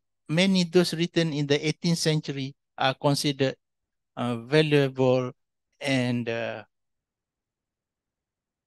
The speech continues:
what, old materials to be considered as old material. Uh, however,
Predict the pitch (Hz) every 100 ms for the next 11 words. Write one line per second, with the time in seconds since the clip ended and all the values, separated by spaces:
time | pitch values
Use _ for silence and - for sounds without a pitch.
0 | _ 104 135 - _ - 160 135 127 120
1 | 127 107 104 98 - - _ _ _ _
2 | _ 127 113 110 - 110 - 104 107 -
3 | _ _ _ _ _ - 127 - 120 110
4 | 107 107 117 104 101 98 _ _ _ _
5 | _ _ _ _ _ _ _ - _ _
6 | _ _ - 156 147 180 202 190 185 165
7 | 147 131 160